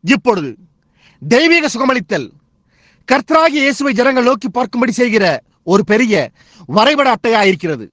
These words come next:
திருமறை வல்லுனர் எஃப் எஃப் பாஸ்வத் உங்களில் அநேகருக்கு ஒரு நண்பராயிருந்தவர். அவரை அறிந்திருக்கிறீர்கள். ஒரு வாலிபமான ஊழியக்காரனாய் இருந்த காரணத்தால் எனக்கு அவருடைய ஊழியமானது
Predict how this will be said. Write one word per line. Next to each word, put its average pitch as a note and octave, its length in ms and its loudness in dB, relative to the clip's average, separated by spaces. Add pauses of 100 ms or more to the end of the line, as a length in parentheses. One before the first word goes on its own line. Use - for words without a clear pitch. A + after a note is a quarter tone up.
திருமறை D#4+ 380 2
வல்லுனர் B3+ 380 0 (160)
எஃப் G3 200 -2
எஃப் F3 200 0
பாஸ்வத் G#3 380 0 (200)
உங்களில் F#3 280 0
அநேகருக்கு G3 520 0 (520)
ஒரு G3+ 420 2
நண்பராயிருந்தவர். F#3 720 0 (280)
அவரை F#3 240 0
அறிந்திருக்கிறீர்கள். F3+ 680 -2 (720)
ஒரு A#3 200 2
வாலிபமான D4+ 440 2
ஊழியக்காரனாய் C4+ 520 0
இருந்த A#3+ 200 -2
காரணத்தால் G3 680 0 (360)
எனக்கு C4+ 420 0
அவருடைய A#3+ 280 0
ஊழியமானது A3+ 640 0